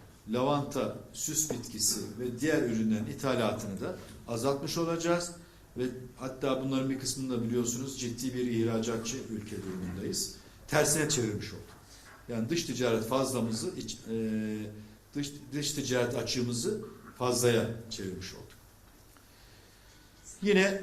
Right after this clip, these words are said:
T K İ bünyesinde ileride kurulması planlanan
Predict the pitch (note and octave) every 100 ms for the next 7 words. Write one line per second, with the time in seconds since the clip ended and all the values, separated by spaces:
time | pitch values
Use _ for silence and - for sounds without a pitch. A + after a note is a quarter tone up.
0 | - - - E3 D#3+ E3 E3 E3 - -
1 | C#3+ C#3+ C#3 - B2+ B2 C3 - - -
2 | - D#3+ C#3+ C#3+ C#3 C#3+ A2+ - - -
3 | - C3+ C#3+ C#3 - - C#3 C3 B2+ A#2
4 | A#2 A#2+ -